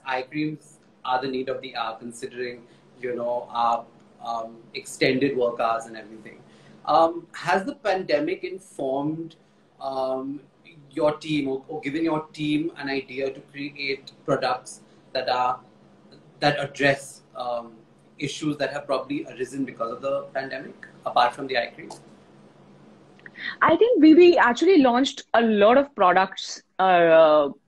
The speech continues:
Speaker 2: in, in, from, in twenty twenty and twenty twenty-one, almost every month we are having a, a, a launch. And yes, I mean, uh, this was a product which we were researching for a very, very long time.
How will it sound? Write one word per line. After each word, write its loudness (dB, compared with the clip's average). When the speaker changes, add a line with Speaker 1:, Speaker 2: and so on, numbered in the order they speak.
Speaker 2:
in, 2
in, 0
from, 2
in 4
twenty 4
twenty 4
and 2
twenty 2
twenty-one, 4
almost 2
every 4
month 2
we 4
are 4
having 0
a, 8
a, 4
a 6
launch. 2
And 0
yes, 0
I 0
mean, -4
uh, 0
this 0
was 2
a 2
product 2
which -2
we 0
were 2
researching 2
for 2
a 6
very, 2
very 2
long 2
time. -2